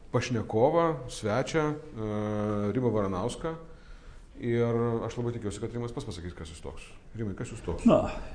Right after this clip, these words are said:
Speaker 2: jau buvo pasakyta, esu Rimas Varanauskas.
Speaker 1: <laughs> Čia kaip minimum, tai.
Speaker 2: Ja, tai ir šiaip yra tokia akcinė bendrovė Freda, esu valdybos pirmininkas ir akcininkas. Dar yra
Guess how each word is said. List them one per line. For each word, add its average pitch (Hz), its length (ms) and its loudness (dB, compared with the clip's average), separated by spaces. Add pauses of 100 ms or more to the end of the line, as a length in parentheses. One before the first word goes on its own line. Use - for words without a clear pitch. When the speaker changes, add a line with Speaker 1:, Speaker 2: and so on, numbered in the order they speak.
(140)
Speaker 2:
jau 98 160 2
buvo 92 240 6
pasakyta, 107 480 4
esu - 200 2
Rimas 87 280 2
Varanauskas. 120 720 6 (280)
Speaker 1:
<laughs> 196 360 10
Čia 139 100 8
kaip 131 160 4
minimum, 113 400 6
tai. 104 140 6 (160)
Speaker 2:
Ja, 95 420 10 (100)
tai 107 160 8
ir 101 720 8 (280)
šiaip - 480 -6
yra 104 600 2
tokia 101 360 2
akcinė 101 320 6 (400)
bendrovė 101 480 6
Freda, 107 420 4
esu 107 320 2 (160)
valdybos 95 540 4
pirmininkas 110 640 6
ir 101 100 2
akcininkas. 170 580 2 (1080)
Dar 92 260 0
yra 98 240 6